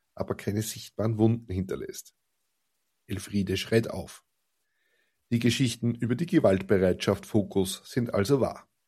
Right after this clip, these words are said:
Sie versucht zu fliehen, doch Tibor ist bereits über ihr. Wieder schlägt er zu. Diesmal zielt er auf Elfis Kopf. Sie versucht noch, sich mit den Händen zu schützen. Doch der Schlag mit der schweren Stange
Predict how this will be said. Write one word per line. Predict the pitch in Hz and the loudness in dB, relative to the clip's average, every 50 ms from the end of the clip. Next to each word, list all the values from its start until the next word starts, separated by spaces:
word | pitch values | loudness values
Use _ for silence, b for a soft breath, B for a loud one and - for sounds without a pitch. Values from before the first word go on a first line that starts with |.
| _ _ _ _ _ _ _ _ _ | _ _ _ _ _ _ _ _ _
Sie | - - 147 | -4 -2 2
versucht | - 170 147 185 185 190 - | 2 4 6 4 4 4 4
zu | - 190 | 2 2
fliehen, | 190 - 196 233 233 202 135 95 B B B B B B B B B B B _ | 4 6 6 8 8 6 6 4 B B B B B B B B B B B _
doch | - 110 104 - | -6 -6 -6 -6
Tibor | - - 127 123 117 113 107 104 104 - | -4 -2 -2 0 6 8 8 8 8 6
ist | - 113 - - | 2 -2 0 2
bereits | 127 107 113 113 117 - | 4 4 4 4 2 0
über | - - 127 110 98 | -8 -6 -4 -4 -4
ihr. | 85 - 87 - - - _ _ _ _ _ _ _ _ _ _ _ _ _ | -4 -4 -8 -14 -14 -16 _ _ _ _ _ _ _ _ _ _ _ _ _
Wieder | - 117 110 95 98 92 | -2 0 2 2 2 2
schlägt | - - 98 92 95 - | 2 0 -2 -2 0 2
er | 104 101 | 2 2
zu. | - - 117 110 104 - - - _ _ _ _ _ _ _ _ _ _ _ _ _ _ | 4 4 4 4 4 4 0 -8 _ _ _ _ _ _ _ _ _ _ _ _ _ _
Diesmal | - 113 107 92 - 98 95 98 98 95 | 0 0 2 2 2 2 4 4 4 2
zielt | 95 - - 113 101 92 | -2 -4 -4 -2 0 2
er | 107 98 71 | 2 0 0
auf | 95 92 - | -2 -4 -4
Elfis | - 104 92 - 104 95 - | -2 -2 -2 -2 -4 -6 -6
Kopf. | - - 95 - - - - _ _ _ _ _ _ _ _ _ _ _ _ _ _ _ _ _ | -8 -10 -12 -14 -16 -20 -20 _ _ _ _ _ _ _ _ _ _ _ _ _ _ _ _ _
Sie | - - 104 | -14 -12 -6
versucht | 95 - 107 - - 135 123 - - | -4 -4 -2 0 0 -2 -2 -2 0
noch, | - 117 120 117 - | 2 2 2 2 0
sich | - - 113 107 - | -6 -8 -8 -4 -4
mit | 117 113 - | -4 -2 -2
den | 117 113 | 0 2
Händen | 98 117 113 120 120 117 - | 4 4 4 4 2 -4 -8
zu | - 107 | -8 -6
schützen. | - - 110 92 - - - 85 - _ _ _ _ _ _ _ _ _ _ _ _ _ _ | -4 -2 -2 -4 -4 -6 -10 -10 -12 _ _ _ _ _ _ _ _ _ _ _ _ _ _
Doch | - 104 - | -4 -4 0
der | - 110 98 | 2 2 2
Schlag | - - 107 98 104 117 123 120 - | 4 4 6 6 6 6 4 4 2
mit | 120 104 - | 0 0 2
der | - 95 | 2 0
schweren | 92 - 110 107 101 95 | 2 2 0 2 2 0
Stange | 95 - - 101 101 107 107 107 104 - | 0 0 0 2 4 4 4 2 0 -4